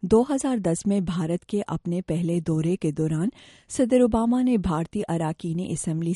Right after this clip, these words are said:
سے کہا تھا کہ دونوں ملکوں کے درمیان تعلقات اکیسویں صدی کی اہم شراکت داری پر مبنی ہوں گے۔ وہ امکان حالیہ برسوں میں حقیقت کا روپ نہیں دھار سکا۔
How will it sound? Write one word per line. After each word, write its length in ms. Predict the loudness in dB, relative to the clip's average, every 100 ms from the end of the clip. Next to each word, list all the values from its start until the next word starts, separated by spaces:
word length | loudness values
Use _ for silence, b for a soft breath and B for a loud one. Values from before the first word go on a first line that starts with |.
| -2
سے 100 | -4
کہا 300 | -4 -4 -4
تھا 140 | -2 -4 B B B
کہ 140 | 2 2
دونوں 440 | 6 6 6 6
ملکوں 400 | 6 2 2 0
کے 180 | 0 0
درمیان 460 | 0 0 2 0 0
تعلقات 640 | -2 -2 -4 -4 -4 -6 _ b b b -6
اکیسویں 580 | -6 -2 -2 2 2 2
صدی 360 | 2 0 0 -4
کی 220 | -4 -6 -6 _
اہم 280 | -4 0 2
شراکت 600 | 2 0 -2 -4 -6 -6
داری 280 | -4 -4 -4
پر 200 | -2 -2
مبنی 400 | 2 0 0 -2
ہوں 260 | 0 0 0
گے۔ 100 | -2 -6 _ _ 0
وہ 180 | 4 4
امکان 440 | 4 2 2 0
حالیہ 380 | 0 0 0 0
برسوں 400 | 0 0 0 0
میں 260 | 0 0
حقیقت 500 | -2 -2 -4 -2 -6
کا 200 | -4 -2 0
روپ 260 | -2 -2
نہیں 320 | -2 -2 -2
دھار 200 | -4 -6 -6
سکا۔ 380 | -6 -6 -6